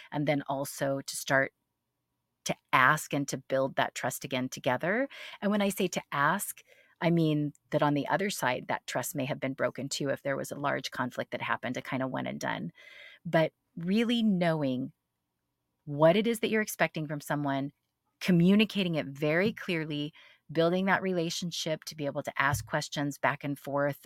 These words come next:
and also making those micro deposits and acknowledging them that,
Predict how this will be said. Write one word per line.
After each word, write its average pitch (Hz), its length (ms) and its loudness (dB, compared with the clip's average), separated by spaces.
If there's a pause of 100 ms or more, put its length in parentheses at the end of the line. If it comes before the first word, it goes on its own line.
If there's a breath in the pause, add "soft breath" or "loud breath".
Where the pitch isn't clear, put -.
and 185 120 0 (140)
also 151 640 0 (1120 loud breath)
making 170 440 2
those 156 260 -4
micro 151 480 0
deposits 147 640 0
and 214 120 2
acknowledging 180 840 0
them 101 400 -6 (220)
that, 143 180 0